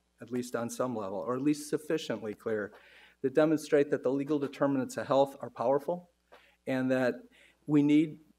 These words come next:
the voices of the health and science community in the debates over health, about law, law reform, um, because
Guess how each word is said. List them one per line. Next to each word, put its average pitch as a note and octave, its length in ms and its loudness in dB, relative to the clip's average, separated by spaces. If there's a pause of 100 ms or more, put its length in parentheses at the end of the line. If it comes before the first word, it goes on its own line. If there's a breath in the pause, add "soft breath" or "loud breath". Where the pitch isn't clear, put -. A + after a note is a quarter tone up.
(120)
the C3+ 100 2
voices C3+ 640 2
of B2+ 160 -6
the A#2+ 100 -2
health C3+ 260 0
and B2 120 -4
science C3+ 420 0
community A2 640 -2 (300 soft breath)
in D3 340 2 (140)
the B2+ 100 -2
debates C3+ 440 -2
over A2+ 200 2
health, C3 220 -4 (100)
about A#2+ 280 -4
law, B2+ 460 0
law B2 200 0
reform, A2+ 600 -4 (100)
um, A2 420 -6 (220)
because B2+ 420 -2